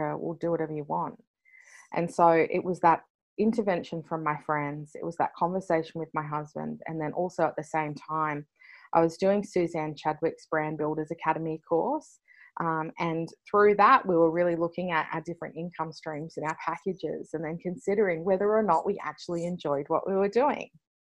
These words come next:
Uh, and so it was sort of that three-prong attack that I felt at the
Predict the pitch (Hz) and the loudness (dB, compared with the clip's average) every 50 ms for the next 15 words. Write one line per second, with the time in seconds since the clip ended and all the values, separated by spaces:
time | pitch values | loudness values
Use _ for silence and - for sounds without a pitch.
0 | _ - - - - - - - - 170 165 160 - 151 180 180 - 180 175 170 | _ -20 -20 -20 -20 -20 -4 -2 2 4 4 4 4 2 -2 -2 2 4 4 4
1 | 127 156 185 - - - 190 190 202 202 - - - - - - _ _ 185 170 | 4 2 0 -2 0 2 2 2 2 0 0 -2 -2 -2 -4 -10 _ _ -4 0
2 | 165 165 165 165 165 170 170 - - - - 175 165 165 170 165 165 156 160 160 | 2 2 2 2 2 0 -2 -6 -10 -2 2 6 8 8 8 6 6 2 -4 -8
3 | 160 - - _ _ _ - 151 - - - 208 196 196 190 - - - - - | -10 -12 -20 _ _ _ -6 -6 -6 2 8 8 8 8 8 2 -6 -16 -20 -20
4 | - _ _ _ _ 160 160 151 156 147 - - 170 160 160 165 160 - - - | -20 _ _ _ _ 2 4 4 4 2 2 4 6 6 6 6 4 2 -2 -2
5 | - 151 | -2 -2